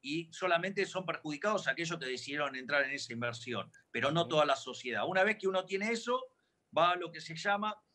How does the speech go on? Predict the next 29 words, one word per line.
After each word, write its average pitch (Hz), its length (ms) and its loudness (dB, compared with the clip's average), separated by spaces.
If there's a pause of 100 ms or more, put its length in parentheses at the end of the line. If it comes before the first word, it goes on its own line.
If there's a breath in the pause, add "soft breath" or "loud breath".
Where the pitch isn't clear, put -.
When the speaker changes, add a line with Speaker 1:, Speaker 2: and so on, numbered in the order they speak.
(140)
Speaker 1:
a 135 120 -8
un 170 100 -6
sistema 190 480 2
de, 156 320 2
de, 143 360 -4
de, 123 440 -4
de 135 100 -2
banca 170 340 2
libre, 170 260 0
es 135 100 -6
decir, 165 200 -8
que 143 280 -6
empiezan 165 540 -2
a 143 100 0
competir 151 480 -6
para 139 240 2
que 147 80 -8
nadie 180 260 -2
se - 140 -10
tenga 165 280 -4
que 151 100 -6
hacer 160 300 -2
cargo 202 360 2
de 170 260 -4 (220)
los 139 240 -6
errores 170 340 -2
de 156 120 -2
los 147 160 -4
bancos. 113 500 -6